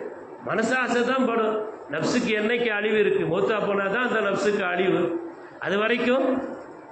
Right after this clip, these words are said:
எல்லா விஷயத்திலையும் ஆசைப்பட்டுட்டு தான் இருக்கும். எத்தனை ஓடை, அஹ், ஓடுகின்றது, அந்த ஓடை நிறைய தங்கம் இருந்தாலும் இன்னொன்னு வேணும்னு தானே ஆசைப்படுதுன்னு சொன்னாங்க ஸல்லல்லாஹு அலைஹி வஸல்லம் பொருளாதார விஷயத்துல.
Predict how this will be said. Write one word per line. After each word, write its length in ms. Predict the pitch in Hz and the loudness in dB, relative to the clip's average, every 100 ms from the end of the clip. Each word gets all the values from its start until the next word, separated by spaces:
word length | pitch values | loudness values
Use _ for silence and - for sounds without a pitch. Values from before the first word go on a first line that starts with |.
| - - | -18 -8
எல்லா 500 | 127 147 190 214 226 | -2 0 4 4 4
விஷயத்திலையும் 720 | 247 233 233 233 233 240 220 | 4 2 4 4 2 0 0
ஆசைப்பட்டுட்டு 540 | 220 220 214 202 190 190 | 0 0 2 2 0 0
தான் 200 | 208 190 | 0 0
இருக்கும். 400 | 170 170 - - - - - - - - - - - - - - - | 0 -2 -6 -10 -16 -18 -20 -20 -20 -20 -20 -20 -20 -18 -20 -20 -10
எத்தனை 480 | 143 156 180 202 196 | -4 -2 0 0 2
ஓடை, 580 | 185 185 226 233 220 185 - - | 4 4 2 2 2 0 0 -2
அஹ், 280 | 170 185 185 | 0 0 2
ஓடுகின்றது, 640 | 185 220 220 208 208 190 220 | 2 2 2 2 2 2 2
அந்த 300 | 202 196 196 | 0 0 2
ஓடை 420 | 180 233 233 233 | 2 2 2 2
நிறைய 380 | 220 226 247 254 | 2 2 2 2
தங்கம் 460 | 220 208 226 233 | 2 2 2 2
இருந்தாலும் 500 | 220 214 214 214 247 | 2 2 2 2 2
இன்னொன்னு 420 | 240 214 247 269 | 4 4 4 4
வேணும்னு 540 | 254 254 262 277 277 269 | 4 4 4 2 4 4
தானே 220 | 254 262 | 2 2
ஆசைப்படுதுன்னு 800 | 269 254 254 220 233 208 240 226 | 2 2 2 2 2 2 2 2
சொன்னாங்க 260 | 220 214 | 2 2
ஸல்லல்லாஹு 500 | 220 220 208 214 208 196 | 0 0 0 0 0 0
அலைஹி 200 | 196 190 | 0 0
வஸல்லம் 320 | 190 196 190 | 0 0 0
பொருளாதார 500 | 196 214 214 196 180 | 0 0 0 0 0
விஷயத்துல. 560 | 170 - 180 170 131 | 0 0 0 0 -2